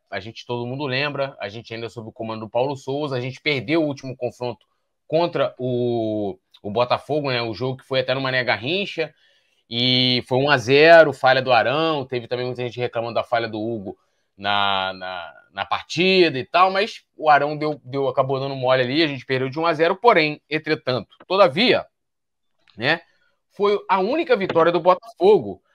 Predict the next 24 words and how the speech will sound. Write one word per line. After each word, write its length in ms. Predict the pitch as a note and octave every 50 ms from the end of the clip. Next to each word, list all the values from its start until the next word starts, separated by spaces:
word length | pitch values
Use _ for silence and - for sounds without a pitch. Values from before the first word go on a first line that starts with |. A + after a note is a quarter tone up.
| _ _ _
né, 260 | G#2 C#3 E3+ D3 - -
desde 380 | A#2 A2 D3 F3+ A3+ A3 A#3 A3+
dois 200 | F#3 G#3 F#3+ F#3
mil 120 | G3+ G#3
e 60 | G3
vinte, 320 | E3+ E3+ C#4+ - D3+ - - - - _ _
dois 240 | - A#2+ D#3+ D#3+ C#3+
mil 120 | D3+ F#3 F3+
e 40 |
vinte 240 | C3+ E3 F#3 F3+ -
pra 160 | - G#3 G#3
cá, 260 | G3 - D3 C#3+ C#3 C3
né, 200 | B2 B2 B2 A#2 _
foram 260 | _ B2+ C3 C3 B2+
seis 400 | - - - - - F#3+ G#3 G3
partidas 640 | - F3 D3 B2+ - - D3 D#3+ F#3 F#3 F#3+ F#3 - - _ _ _ _ _ -
e 100 | A#2+ C#3
o 40 |
Flamengo 520 | C3+ - D#3+ C#3+ C3+ C3+ C#3+ D3+ D3+ D3 B2 F2+
marcou 480 | B2+ C3+ C3+ C3 - C#3 C#3 B2+ - -
dez 380 | G#2 G2+ G#2+ - G3 G3 C#3+ A#2+
gols, 440 | A2+ C3 D3+ E3 F#3+ G3 - - - _ _ _ _ _
né, 240 | - A#2 C#3+ D#3 - - _ _
e 420 | - C3 D3+ D#3+ E3 E3+ F3 -